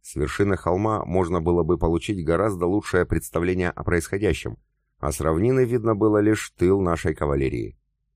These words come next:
Но чего нельзя было увидеть, о том можно было догадаться по полученному результату». Кирасирские клинья с разгона врезались в тела пехотных каре,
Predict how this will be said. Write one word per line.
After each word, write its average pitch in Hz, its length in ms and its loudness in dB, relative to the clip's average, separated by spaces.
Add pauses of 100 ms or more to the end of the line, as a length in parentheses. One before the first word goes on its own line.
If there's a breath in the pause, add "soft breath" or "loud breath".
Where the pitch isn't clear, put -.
(340)
Но 95 120 2
чего 127 240 4
нельзя 123 300 2
было 110 200 4
увидеть, 110 600 0
о 78 120 -4
том 117 200 -2
можно 104 280 0
было 95 220 2
догадаться 85 540 0
по 82 140 0
полученному 80 560 0
результату». 67 560 -4 (680)
Кирасирские 98 800 0
клинья 95 560 0
с - 100 -12
разгона 95 500 2
врезались 95 500 2
в - 100 -16
тела 92 300 -2
пехотных 87 540 -2
каре, 78 360 -2